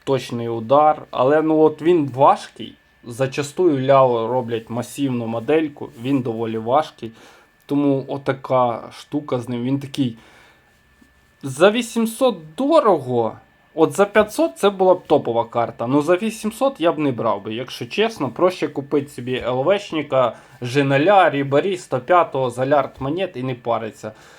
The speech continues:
Якщо вже прям хочеться хорошу топову карточку, йдіть беріть Жиналя, йдіть беріть собі Рібарі і не парьтесь. І грайте в задоволення і все. Все остальне не, не маю с-,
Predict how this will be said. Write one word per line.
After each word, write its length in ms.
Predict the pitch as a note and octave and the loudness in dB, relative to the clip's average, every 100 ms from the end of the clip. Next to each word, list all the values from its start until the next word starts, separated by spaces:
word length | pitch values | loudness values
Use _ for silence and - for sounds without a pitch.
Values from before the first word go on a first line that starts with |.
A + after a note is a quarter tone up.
| _ - | _ -8
Якщо 320 | A#2+ - C#3 | -6 -4 -4
вже 200 | A#2 B2+ | -2 -6
прям 380 | B2 B2+ A#2+ A2+ | -4 -4 -4 -6
хочеться 420 | C3+ C3 - - | -6 -6 -8 -10
хорошу 440 | A#2 C3 C3+ C3 A#2+ | -6 -2 -2 -4 -8
топову 420 | B2+ A2+ A#2 A#2 | -8 -6 -6 -8
карточку, 580 | A#2 F3 G#3 - C#3 - | -4 0 -2 -2 -12 -10
йдіть 300 | A2+ C3+ C#3 | -8 -6 -6
беріть 280 | A#2+ B2 A#2+ | -6 -6 -6
Жиналя, 520 | A2 A#2+ B2+ D#3 F#3 - _ _ _ _ _ | -8 -6 -4 -2 -2 -4 _ _ _ _ _
йдіть 340 | B2+ B2 C3+ A#2+ | -10 -8 -6 -8
беріть 400 | A2+ B2+ B2 A2+ | -4 -2 -2 -4
собі 300 | - A2 B2 | -10 -6 -4
Рібарі 460 | C3 C3 D3+ G3+ | -2 0 0 0
і 120 | E3 C3+ | -4 -4
не 120 | B2 | -4
парьтесь. 580 | A#2 G#2+ - - - - _ _ | -4 -8 -8 -16 -20 -20 _ _
І 80 | B2 | -8
грайте 400 | A#2+ D3+ D#3 C3 | 0 2 2 -4
в 60 | |
задоволення 720 | A2+ A#2+ A2+ A#2+ D3+ C3+ A2 A2+ | -6 -6 -6 -2 -2 -2 -6 -8
і 120 | A#2 | -10
все. 320 | A2+ - A2 - - - - _ _ _ _ _ _ _ _ _ _ | -12 -14 -14 -14 -20 -20 -20 _ _ _ _ _ _ _ _ _ _
Все 220 | - - F#3 | -12 2 4
остальне 640 | G3+ - F#3+ G#3 A3+ A3 - _ _ _ - | 4 2 2 2 0 -2 -6 _ _ _ -2
не, 220 | F3 F#3 - | 2 0 -2
не 220 | F3 F#3 | 0 2
маю 300 | F#3+ F#3 E3 | 6 6 6
с-, 180 | D#3 - | 0 -8